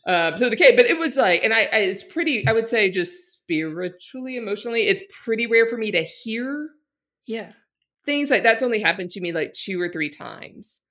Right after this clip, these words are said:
Speaker 1: Um, and this was the only time, like, in the middle of the night. So that, like, that was a little scary. But, um, other than that, any other experience I would have would say, I would say was not a ghost, but a soul coming with an authentic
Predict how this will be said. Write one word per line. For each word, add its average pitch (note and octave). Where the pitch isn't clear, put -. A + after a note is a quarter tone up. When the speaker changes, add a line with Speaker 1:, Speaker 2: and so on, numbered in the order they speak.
Speaker 1:
Um, D#3
and F3+
this F#3
was F3+
the F3+
only E3
time, D#3+
like, D#3
in D#3+
the D#3
middle D3+
of C#3
the C#3
night. C#3
So F#3+
that, G#3+
like, E3+
that F#3
was E3
a D#3+
little D3
scary. D3+
But, E3+
um, D#3
other F#4
than C#4+
that, D4
any B3
other C4
experience A#3
I G3
would F#3
have F3+
would F3+
say, F3+
I F3+
would F3
say F#3
was E3
not F3+
a B3+
ghost, A3
but E3+
a E3
soul F3+
coming E3+
with D#3
an E3
authentic D#3